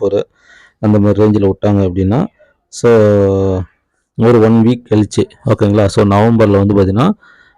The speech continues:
நவம்பர்ல வந்து உங்களுக்கு, அ, இது விடுவாங்க, சி வி லிஸ்ட் விட்ருவாங்க.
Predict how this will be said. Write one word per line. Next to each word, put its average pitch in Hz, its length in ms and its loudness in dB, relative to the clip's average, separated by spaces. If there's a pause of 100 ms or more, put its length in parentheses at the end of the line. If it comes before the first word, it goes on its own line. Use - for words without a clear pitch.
(120)
நவம்பர்ல 107 540 2
வந்து 107 180 0
உங்களுக்கு, 113 420 -2 (360)
அ, 101 60 0 (760)
இது 120 180 2
விடுவாங்க, 98 360 0
சி 127 220 -2
வி 120 180 2
லிஸ்ட் - 200 -4
விட்ருவாங்க. 92 400 -2